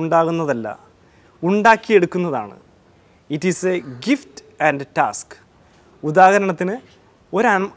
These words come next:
അമ്മ ജന്മം നൽകിയ കുഞ്ഞുങ്ങൾ രണ്ടിടങ്ങളിൽ കുഞ്ഞുനാൾ മുതൽ വളർന്നു വന്നാൽ ജന്മം കൊണ്ട് സഹോദരനാണ്,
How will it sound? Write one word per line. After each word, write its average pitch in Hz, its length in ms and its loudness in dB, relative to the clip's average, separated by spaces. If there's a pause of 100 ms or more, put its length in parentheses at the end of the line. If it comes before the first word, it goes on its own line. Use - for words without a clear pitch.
അമ്മ 214 180 0 (340)
ജന്മം 185 380 0
നൽകിയ 196 340 -2 (180)
കുഞ്ഞുങ്ങൾ 175 400 -2 (880)
രണ്ടിടങ്ങളിൽ 233 720 4 (420)
കുഞ്ഞുനാൾ 220 480 4 (100)
മുതൽ 208 180 2 (480)
വളർന്നു 185 420 4
വന്നാൽ 156 280 -2 (640)
ജന്മം 208 420 4
കൊണ്ട് 233 220 4 (280)
സഹോദരനാണ്, 190 720 2